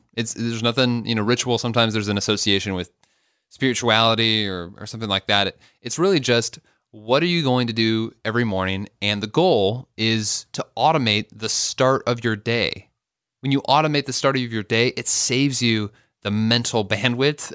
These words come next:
of, "Oh, what should I do next? Oh, did I, is it, should, did I make breakfast? What should I have for breakfast? I should probably get, ju-, well, I, I should probably think about this. Should I check my email?" Right?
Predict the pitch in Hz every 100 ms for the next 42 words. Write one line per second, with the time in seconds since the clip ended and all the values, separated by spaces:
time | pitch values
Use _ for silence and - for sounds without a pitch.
0 | - 104 101 98 - _ _ _ _ _
1 | 135 123 123 - 120 117 110 101 - -
2 | - 147 139 120 113 113 107 - 139 135
3 | - 98 123 135 131 143 143 143 147 160
4 | 147 143 135 123 123 92 - - _ _
5 | - 123 131 143 139 123 131 - 120 127
6 | - _ - 117 - - 131 131 139 139
7 | 135 123 110 120 117 - - _ - 123
8 | 151 147 131 127 139 135 135 - - _
9 | _ _ _ - 113 117